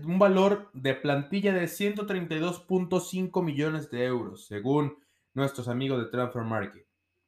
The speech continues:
Ha echado de la competición al R B Leipzig,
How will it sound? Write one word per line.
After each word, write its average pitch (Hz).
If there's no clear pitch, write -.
Ha 208
echado 247
de 269
la 202
competición 180
al 196
R 220
B 202
Leipzig, 180